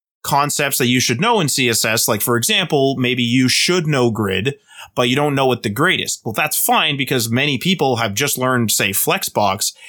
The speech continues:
and then moved on to other tooling and then have come back into C S S. You don't need to know everything about C S S. That's ridiculous.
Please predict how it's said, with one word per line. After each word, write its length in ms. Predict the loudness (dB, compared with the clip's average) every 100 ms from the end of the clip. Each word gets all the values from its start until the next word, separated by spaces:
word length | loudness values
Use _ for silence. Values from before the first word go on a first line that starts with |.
| -18 -2
and 160 | 0
then 240 | 2 0 2
moved 320 | 2 2 2
on 520 | 2 2 0 -2 -6 -10 -20 -4
to 340 | 0 2 2 0
other 240 | 0 0
tooling 500 | -2 2 2 2 0
and 160 | -2 -2
then 160 | 0 0
have 220 | -2 -2
come 280 | -2 0 0
back 440 | 0 -2 -6 -20 _ -20 _ -4
into 360 | 0 0 0
C 200 | 0 0
S 160 | 0 -4
S. 240 | -4 -4
You 140 | -2 0
don't 300 | 2 0 2
need 180 | 0 0
to 120 | 0
know 640 | 2 2 4 2 0 -6 _ _ _ -4
everything 480 | -2 0 0 0 0
about 280 | 0 0
C 180 | 0 0
S 160 | 0 0
S. 240 | 0 -2
That's 360 | -2 -2 -2 -4
ridiculous. 580 | -4 -4 -2 0 0